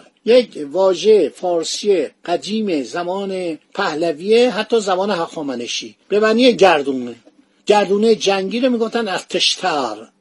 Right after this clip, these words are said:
ارتشتاران. بزرگترین درجه فرماندهان ارتش در زمان خسرو پرویز ارتشتاران سالار بوده. ارتشتر، ارتشتر یعنی نظامی. خب، عرض شود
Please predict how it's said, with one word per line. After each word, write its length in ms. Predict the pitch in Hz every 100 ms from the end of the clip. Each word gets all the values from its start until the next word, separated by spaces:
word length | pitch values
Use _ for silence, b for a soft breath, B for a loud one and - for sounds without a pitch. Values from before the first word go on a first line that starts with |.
| -
ارتشتاران. 1300 | - - 202 - - 220 202 190 208 214 151 - - _ _ -
بزرگترین 600 | 196 208 220 - 214 214
درجه 840 | 208 208 202 180 247 262 190 127 - _
فرماندهان 640 | 196 196 196 196 196 220
ارتش 380 | 208 180 - 196
در 180 | - 185
زمان 360 | 170 185 185
خسرو 400 | 185 190 175 196
پرویز 640 | 185 185 180 175 233 277 269
ارتشتاران 840 | - 190 - 202 - 202 185 190 190
سالار 540 | - 196 185 208 180
بوده. 360 | 135 120 120 - b b b
ارتشتر، 720 | 247 - - - - 202 123 - _
ارتشتر 580 | - 202 233 - - 254
یعنی 220 | 240 220
نظامی. 640 | 226 190 131 151 120 110 101 _
خب، 320 | - 220 170 - _ -
عرض 200 | 233 -
شود 380 | 285 269 254